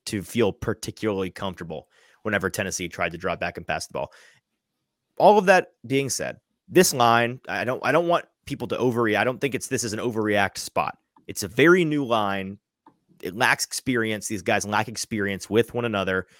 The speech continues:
We came into the season knowing this. We knew that this line was going to take time to gel. And it is, you don't gel in one week. You don't gel in two weeks. You're probably not gonna be gelled by week three or week four. Like,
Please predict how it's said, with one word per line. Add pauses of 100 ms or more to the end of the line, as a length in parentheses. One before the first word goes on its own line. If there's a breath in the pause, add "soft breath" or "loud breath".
(160 soft breath)
We
came
into
the
season
knowing
this.
We
knew
that
this
line (320)
was
going
to
take
time
to
gel.
And
it
is, (280)
you
don't
gel
in
one
week.
You
don't
gel
in
two
weeks. (260 soft breath)
You're
probably
not
gonna
be
gelled
by
week
three
or
week
four.
Like,